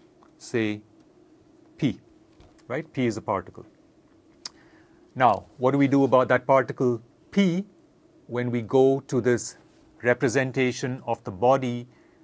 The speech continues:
uh, by the region occupied in space?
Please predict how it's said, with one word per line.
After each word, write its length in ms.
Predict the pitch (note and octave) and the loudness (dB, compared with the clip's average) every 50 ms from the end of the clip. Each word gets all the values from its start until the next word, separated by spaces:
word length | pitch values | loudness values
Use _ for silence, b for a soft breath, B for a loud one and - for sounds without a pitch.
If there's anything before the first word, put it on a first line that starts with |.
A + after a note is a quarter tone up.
| b b - | b b -8
uh, 520 | G#2 G2+ G2 G2 G2 G2 G2 G2+ G2+ G#2 - - | -4 -2 -2 0 0 0 0 -2 -2 -4 -6 -8
by 320 | F#2 G2 A2 A2 A2 A2 | 0 2 4 4 4 2
the 140 | G#2 F#2+ G#2 | 0 -4 -6
region 400 | F#2+ G2 C3+ D3 C3+ A#2+ A#2+ A2 | -4 -2 -2 -2 -2 -2 -4 -4
occupied 480 | G#2+ G2+ - - A#2+ - A2 G2 F#2 F#2 | -4 -4 -4 -6 -6 -4 -4 -4 -4 -6
in 100 | G2 F#2 | -10 -14
space? 460 | - - G2+ - - - - - | -12 -12 -12 -14 -14 -16 -20 -20